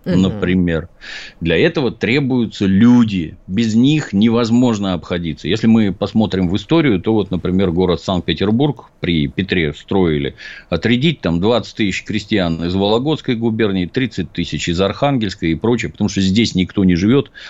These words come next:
Speaker 2: а к-, а кто это строить будет? Только люди, которые придут со стороны. Если бы тогда можно было из Таджикистана еще два миллиона пацанов привезти, ну, наверное, Питер построили бы быстрее, хотя и немного не такой. Вот. Ну, п-, что происходило потом? Вот потом, например,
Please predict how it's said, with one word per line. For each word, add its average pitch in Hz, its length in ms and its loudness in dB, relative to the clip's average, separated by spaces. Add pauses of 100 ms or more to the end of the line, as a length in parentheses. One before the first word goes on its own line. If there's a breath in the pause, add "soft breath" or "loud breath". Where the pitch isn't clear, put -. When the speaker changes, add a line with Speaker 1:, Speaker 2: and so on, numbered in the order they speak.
(100)
Speaker 2:
а 78 120 -4
к-, 95 120 -4
а 104 160 -2
кто 135 240 2
это 107 140 0
строить 104 420 0
будет? 92 380 -2
Только 123 240 0
люди, 131 260 2
которые 95 400 -2
придут 90 380 -2
со 82 80 -4
стороны. 95 520 -2 (920 loud breath)
Если 131 260 0
бы 123 100 0
тогда 120 300 0
можно 101 260 -2
было 87 220 -2
из 78 140 -6
Таджикистана 104 640 -2
еще 87 220 -4
два 90 180 0
миллиона 82 400 -2
пацанов 92 480 -4
привезти, 80 400 -2
ну, 82 160 0
наверное, 92 360 0
Питер 78 300 -2
построили 78 500 0
бы 73 140 -2
быстрее, 80 440 0
хотя 82 300 -2
и 80 120 2
немного 71 400 0
не 69 120 0
такой. 73 460 -2 (580 loud breath)
Вот. 101 520 2
Ну, 107 240 2
п-, - 180 -10
что 151 220 -2
происходило 110 580 -2
потом? 92 280 -6
Вот 170 200 -2
потом, 139 300 -2
например, 107 540 -2